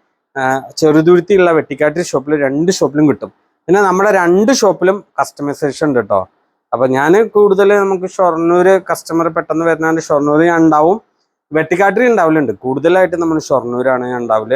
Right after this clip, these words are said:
അപ്പോൾ കുറച്ച് മു-, മുന്നേ നമ്മുടെ ഷോപ്പ് ഷൊർണൂർ ആദ്യത്തെ ഷോപ്പായ കാരണം ഇവിടെ ഉണ്ടാവും. അപ്പോൾ ഇവിടെ വന്ന് നോക്കിയപ്പോൾ അവിടെ വെട്ടിക്കാട്ടിരി നോക്കിയതായാലും നമ്മുടെ WhatsApp നമ്പർ ഉണ്ട്, WhatsApp നമ്മൾ കോൺടാക്ട് ചെയ്യുക, അല്ലെങ്കിൽ അവിടെയുള്ള സ്റ്റാഫിനോട് തന്നെ കണക്ട് ചെയ്യാൻ പറഞ്ഞാൽ എന്നെ അവൈലബിൾ ആയിരിക്കും.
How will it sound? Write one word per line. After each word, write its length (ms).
അപ്പോൾ 140
കുറച്ച് 300
മു-, 300
മുന്നേ 260
നമ്മുടെ 220
ഷോപ്പ് 320
ഷൊർണൂർ 440
ആദ്യത്തെ 360
ഷോപ്പായ 420
കാരണം 220
ഇവിടെ 200
ഉണ്ടാവും. 400
അപ്പോൾ 120
ഇവിടെ 240
വന്ന് 280
നോക്കിയപ്പോൾ 480
അവിടെ 200
വെട്ടിക്കാട്ടിരി 540
നോക്കിയതായാലും 680
നമ്മുടെ 240
WhatsApp 480
നമ്പർ 240
ഉണ്ട്, 160
WhatsApp 380
നമ്മൾ 200
കോൺടാക്ട് 480
ചെയ്യുക, 120
അല്ലെങ്കിൽ 260
അവിടെയുള്ള 320
സ്റ്റാഫിനോട് 640
തന്നെ 220
കണക്ട് 240
ചെയ്യാൻ 180
പറഞ്ഞാൽ 280
എന്നെ 200
അവൈലബിൾ 440
ആയിരിക്കും. 420